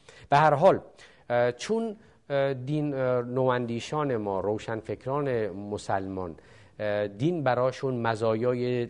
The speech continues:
اه، مالی نداره، اه، مناصب حکومتی نمیاره، حیثیت اجتماعی نمیاره،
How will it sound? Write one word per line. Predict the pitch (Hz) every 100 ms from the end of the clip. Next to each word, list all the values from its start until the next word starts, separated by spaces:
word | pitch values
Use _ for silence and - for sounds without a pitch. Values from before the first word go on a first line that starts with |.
| -
اه، | 104 104 101 98
مالی | 104 107 104 117
نداره، | 127 120 113 107 107 104 95 - - _ -
اه، | 101
مناصب | 98 101 107 104 - 127
حکومتی | 117 104 - 107 101 92 127
نمیاره، | 131 127 123 117 110 104
حیثیت | 92 98 107 - 110 107 107
اجتماعی | 110 107 - 110 107 107 117
نمیاره، | 117 117 120 120 120 156 175